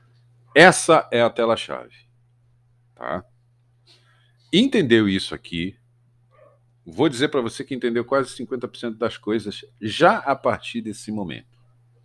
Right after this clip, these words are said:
Ou seja, se você quiser ir pra sua biblioteca lá em perto do seu bairro, se é que há uma biblioteca, ou quer ir na, na livraria, vai fazer um passeio no, né, no centro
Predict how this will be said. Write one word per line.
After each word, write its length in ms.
Ou 80
seja, 300
se 100
você 260
quiser 800
ir 140
pra 180
sua 380
biblioteca 720
lá 100
em 60
perto 400
do 80
seu 180
bairro, 560
se 160
é 80
que 120
há 60
uma 140
biblioteca, 840
ou 60
quer 180
ir 80
na, 260
na 100
livraria, 800
vai 100
fazer 260
um 60
passeio 480
no, 320
né, 260
no 120
centro 640